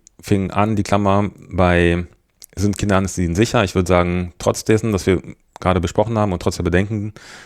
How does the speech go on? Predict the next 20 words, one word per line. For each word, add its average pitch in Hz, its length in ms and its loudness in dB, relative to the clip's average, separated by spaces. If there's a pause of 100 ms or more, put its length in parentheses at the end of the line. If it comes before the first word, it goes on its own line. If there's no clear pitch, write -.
(320)
ähm, 85 160 -2
kann 90 100 0
man 87 100 0
sagen, 85 380 -2
Regionalanästhesien 98 840 2
bei 85 80 4
Kindern 85 400 -2
sind 120 200 2
sicher. 147 360 -4 (760)
Sie - 120 -10
führen 85 260 0
selten 104 300 2
zu 113 100 -2
Komplikationen. 107 760 0
Man 85 120 -2
muss 98 220 -2
halt 92 140 2
nur 92 180 0
ein 82 80 -2
bisschen 82 460 -4